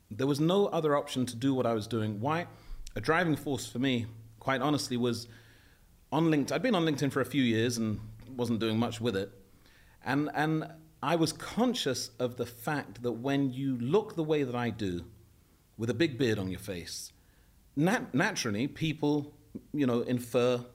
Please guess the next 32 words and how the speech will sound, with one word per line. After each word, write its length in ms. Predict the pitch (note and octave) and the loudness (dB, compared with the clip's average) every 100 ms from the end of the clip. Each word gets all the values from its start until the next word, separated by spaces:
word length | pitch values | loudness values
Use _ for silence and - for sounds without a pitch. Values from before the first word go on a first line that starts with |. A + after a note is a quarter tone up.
| - | -6
or 260 | A#2 A2+ G#2+ | 0 2 0
people 460 | A2 B2 B2 A#2 | -2 -2 -2 -2
assume 540 | B2 - - C#3+ C#3 B2+ | -2 -4 0 4 4 4
that 180 | A#2+ G2+ | 0 0
they, 380 | A#2 A#2 A#2 A2+ - - | 2 2 0 -6 -18 -8
they 200 | A2 C3 | 0 4
know 380 | D3 C3+ B2+ F#2+ - - - B2 | 4 4 2 -2 -10 -20 -18 -14
wh-, 800 | A#2 G#2 - B2+ B2 C3 - - | -12 -12 -10 -10 -8 -10 -12 -12
who 160 | A#2 F3+ | -4 0
you 200 | D#3+ D3 | 2 4
are 420 | C3+ C3 C#3 B2 | 4 4 4 4
or 140 | G#2 - - - - - | 0 -2 -14 -20 -20 -18
what 320 | - B2 D3 D#3+ | -10 0 2 2
type 180 | D#3 | 0
of 60 | C#3+ | -4
character 460 | - C#3 C3+ B2 C3 | 0 2 2 0 2
you 80 | |
might 280 | C3 B2+ G2+ | 4 2 0
be. 320 | B2 B2 B2+ | 0 2 2
And 220 | A#2+ G#2 G2+ | 2 0 -2
so 400 | - C3+ C3 B2 - - - _ _ | 0 2 2 -2 -10 -20 -20 _ _
having 400 | - - G3+ A3+ | -10 0 2 4
this 160 | F3+ C#3+ | 4 0
beard, 400 | - - C#3+ B2+ | -2 0 4 4
I 140 | A#2+ | 4
knew 300 | B2 C#3 F#3 C#3+ | 4 4 4 2
that 100 | C3 | 0
just 180 | D#3 | -2
having 220 | - F3+ D#3 | -2 0 0
a 40 | |
photograph 840 | - E3 G3+ A#2 G#2+ G2+ G2 - - - - - - - | 0 0 0 0 0 0 -4 -12 -20 -20 -20 -20 -20 -10
w-, 160 | G#2 | -8